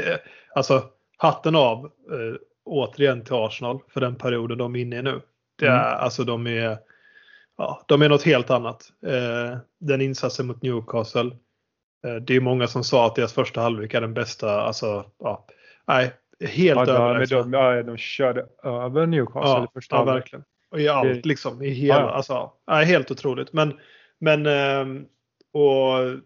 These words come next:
Speaker 1: men det är som du säger då, men ändå så mitt i den veckan, eller för, alltså förra veckan, så förlorade de mot Porto borta med ett noll.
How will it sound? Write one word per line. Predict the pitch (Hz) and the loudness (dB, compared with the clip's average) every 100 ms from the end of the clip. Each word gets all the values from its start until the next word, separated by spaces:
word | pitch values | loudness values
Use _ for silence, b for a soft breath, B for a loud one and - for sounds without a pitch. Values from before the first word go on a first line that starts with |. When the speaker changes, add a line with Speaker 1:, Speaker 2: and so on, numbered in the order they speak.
| _ _ _ - | _ _ _ -6
Speaker 1:
men | 143 | -2
det | 156 | 0
är | |
som | 160 175 | 2 0
du | |
säger | 170 180 | 4 6
då, | 151 127 | 8 6
men | 143 151 | 2 0
ändå | 175 170 151 131 135 | 0 -2 0 0 0
så | - 143 | -4 -2
mitt | 160 160 151 | -2 -2 -2
i | |
den | 143 139 | 0 0
veckan, | 147 - 123 135 | -2 -2 -8 -6
eller | 139 131 123 | -6 -6 -4
för, | 139 139 | -4 -4
alltså | 127 139 | -2 -4
förra | - 123 | -2 -2
veckan, | 131 - 123 | -2 -4 -8
så | 113 127 113 | -6 -8 -4
förlorade | 143 139 117 117 | 0 0 0 -6
de | |
mot | 123 - | -8 -4
Porto | 127 113 117 | -2 -2 -6
borta | 127 - | -6 -6
med | 123 | -8
ett | 120 | -8
noll. | 123 113 | -4 -4